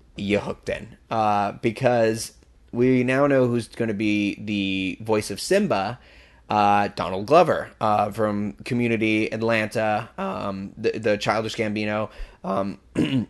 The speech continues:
very, very, very talented. Uh, he was actually one of the youngest writers on, um, Thirty Rock, and, you know, he was in a couple episodes as well, but, uh, he's a very talented guy, uh, and if, if you have any doubt, like, what he can bring to the role of Simba,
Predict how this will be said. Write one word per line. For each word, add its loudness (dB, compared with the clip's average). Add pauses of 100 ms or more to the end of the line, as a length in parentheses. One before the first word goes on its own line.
very, 8
very, 4
very 2
talented. -2
Uh, 2
he 2
was 2
actually 0
one 0
of -4
the 0
youngest -2
writers 2
on, -2
um, -6
Thirty 6
Rock, -6 (180)
and, -4 (680)
you -2
know, 4
he 2
was -2
in -2
a -6
couple 0
episodes -4
as -12
well, 0
but, -2 (420)
uh, 2
he's 0
a -8
very 4
talented -2
guy, -2 (560)
uh, 2
and 0 (800)
if, 2
if -2
you 4
have 4
any 0
doubt, 0
like, -4
what -2
he -6
can -8
bring 0
to -8
the -2
role -2
of -8
Simba, -4